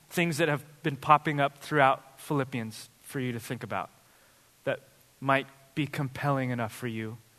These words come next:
to want change. One is simply the health of our own soul. 'Cause here's what's gonna happen. Here's what the Bible tells us about who you are. If you are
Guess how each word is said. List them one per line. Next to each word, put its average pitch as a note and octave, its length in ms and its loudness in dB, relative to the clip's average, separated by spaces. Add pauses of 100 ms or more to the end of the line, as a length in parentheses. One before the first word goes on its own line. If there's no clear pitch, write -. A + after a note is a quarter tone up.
(440)
to - 140 -6
want A2+ 240 -4
change. G2 640 -8
One C#3+ 420 2 (720)
is C#3 140 -4
simply D#3 420 0
the A#2+ 100 0
health C#3 440 -2
of B2 120 -4
our A#2+ 160 2
own A#2 160 -2
soul. - 520 -8 (1500)
'Cause B2+ 120 -6
here's G3+ 260 4
what's B3 200 0
gonna E3 180 4
happen. B2+ 400 4
Here's D3 240 -4
what E3+ 100 -2
the F3 60 2
Bible C#3+ 340 4
tells C3+ 400 0
us A#2+ 280 -4
about A#2+ 440 0 (100)
who - 260 -4
you D3 240 -4
are. F2+ 180 -2 (760)
If E3+ 120 0
you B3+ 180 2
are G#3+ 120 4